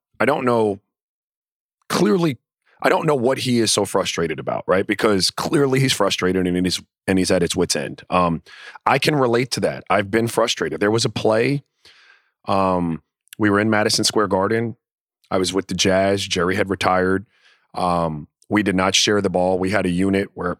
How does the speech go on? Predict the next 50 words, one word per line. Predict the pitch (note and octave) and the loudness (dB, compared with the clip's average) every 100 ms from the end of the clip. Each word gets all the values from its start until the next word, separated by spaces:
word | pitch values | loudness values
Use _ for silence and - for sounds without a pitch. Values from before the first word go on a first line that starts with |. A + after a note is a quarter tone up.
| - | -2
everyone | G2 G#2+ G2+ | 2 2 2
was | G2+ F#2 | 2 0
looking | F#2 G2+ G2+ F2+ | 0 0 0 0
to | |
kinda | F#2 G2+ F2+ | 0 0 0
carve | - G2+ G2+ F#2+ | 0 0 2 0
out | G2 F#2+ - _ _ | 0 -2 -6 _ _
a | - | -4
name | F#2 F#2+ F#2+ | -2 0 -2
for | G#2 | -2
themselves | F#2 F2 F#2+ F2+ | -2 0 0 0
in | F2 | -2
the | F2+ | 0
league. | B2 C#3 B2+ A2+ - | 2 2 0 -2 0
I | G#2 | 2
was | G#2 G2 | 2 0
not | F2 - | -2 0
there | A2+ | 0
for | G#2 | 0
that. | A2+ G#2+ F#2 | 0 0 0
I | |
was | F#2 F2 | -2 -2
trying | G2 D#2+ | -2 -2
to | |
win. | F#2 C#3 B2+ A#2 A#2 - - - _ _ - | -2 0 2 0 -4 -10 -20 -20 _ _ -4
Uh, | G#2+ G#2+ F#2 D2+ - - | 0 2 0 -4 -14 -6
something | - A2+ G2+ | -2 -2 0
happened. | B2 B2 A#2+ A2 | 0 0 0 0
I | G2+ | 0
had | G2+ | -2
been | G2 | 0
wide | G2+ G#2 | 0 2
open | G#2 G2 F#2 | 0 -2 -4
four | G2+ F#2 | -2 0
times. | A#2 G#2+ G2 | 0 0 0
They | G2 | 0
didn't | F#2+ | 0
pass | F#2 F#2+ F2 | 0 0 0
me | |
the | F2 | -4
ball. | F2+ A#2+ A2 G#2 | 0 2 2 0
Someone | - G2+ F#2+ | 0 0 0
went | F#2 | -2
one | F#2+ G2 | 0 0
on | F2 | -2
four, | - B2 A#2 | -2 0 0
shot | - C3+ B2+ | 2 0 0
a | |
shot. | A#2 B2 G2+ G2 - _ _ _ _ _ _ _ | 0 2 2 0 -4 _ _ _ _ _ _ _
Um, | A#2 G#2+ G2+ F#2 | -2 0 0 -4